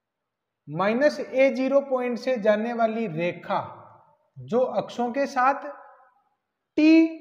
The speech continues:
क्षेत्रफल का क्या बनाती है? त्रिभुज बनाती है।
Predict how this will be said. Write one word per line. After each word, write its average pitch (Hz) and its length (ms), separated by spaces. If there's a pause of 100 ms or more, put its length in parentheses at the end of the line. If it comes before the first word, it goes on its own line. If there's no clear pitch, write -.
(120)
क्षेत्रफल 262 580
का 254 140
क्या 262 200
बनाती 226 380
है? 247 200
त्रिभुज 175 600
बनाती 135 420
है। - 60